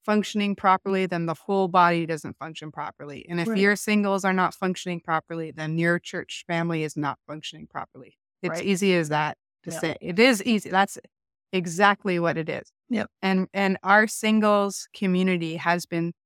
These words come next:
Speaker 1: limping along for a long time.
Speaker 2: Yeah. And you will see, like, multiple churches who have tried to put together, like, single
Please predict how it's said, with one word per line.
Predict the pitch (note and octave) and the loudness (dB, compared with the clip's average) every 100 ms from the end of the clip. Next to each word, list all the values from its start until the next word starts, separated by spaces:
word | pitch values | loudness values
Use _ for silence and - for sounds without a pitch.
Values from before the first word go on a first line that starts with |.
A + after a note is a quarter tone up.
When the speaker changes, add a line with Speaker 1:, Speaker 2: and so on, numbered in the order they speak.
| - | -10
Speaker 1:
limping | F3+ A3 A3+ A3 G#3 | 0 2 2 4 4
along | G3 F#3 F3+ E3 D3+ E3+ _ _ _ | 4 4 4 4 0 -6 _ _ _
for | - E3+ D#3+ - _ _ _ _ E3+ | -8 -2 -2 -4 _ _ _ _ -6
a | E3+ | -2
long | E3+ E3+ E3 E3+ | 2 2 2 -4
time. | - C#3+ F3 - _ | -8 -10 -10 -16 _
Speaker 2:
Yeah. | F3+ E3+ _ _ _ _ _ - | -16 -16 _ _ _ _ _ -2
And | G#3 G#3 G#3+ G#3+ G#3+ | 2 2 2 0 0
you | A3 G#3+ | 2 4
will | G#3 G3+ | 4 0
see, | - B3 A#3+ A3 | -2 0 2 4
like, | G#3 G3+ - | 4 2 2
multiple | G3+ G#3 G#3+ - G3+ F#3+ - | 0 0 0 -2 -4 -4 -6
churches | - A3+ A3 G3 - | 2 2 2 -6 -2
who | F#3+ | -4
have | F3+ | -4
tried | - G#3 G3+ - | 0 2 2 -2
to | G3 | -6
put | - G#3 G3 | -4 -4 -4
together, | - G3 G3 G3 F#3 | -4 -2 0 -2 -6
like, | F3+ E3+ - | -6 -8 -12
single | - - G#3 G#3 F#3+ F#3 F3+ F3+ F#3 | -14 -6 -4 -2 -2 -4 -4 -6 -10